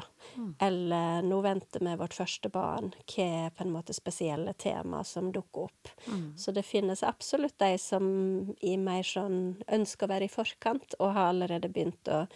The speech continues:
Speaker 2: kjenne litt på utfordringer, men opplever ikke å ha noen dype sår.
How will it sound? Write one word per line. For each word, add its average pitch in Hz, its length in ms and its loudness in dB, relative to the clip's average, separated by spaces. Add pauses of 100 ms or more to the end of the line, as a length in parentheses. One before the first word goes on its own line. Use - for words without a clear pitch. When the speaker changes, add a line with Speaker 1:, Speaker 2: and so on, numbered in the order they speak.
(240)
Speaker 2:
kjenne 190 420 4
litt - 380 0
på 147 160 6 (100)
utfordringer, 139 840 0
men 170 240 4
opplever - 420 0
ikke - 200 -2
å 165 40 0
ha 165 140 0
noen - 260 -2
dype - 300 -6
sår. - 400 -10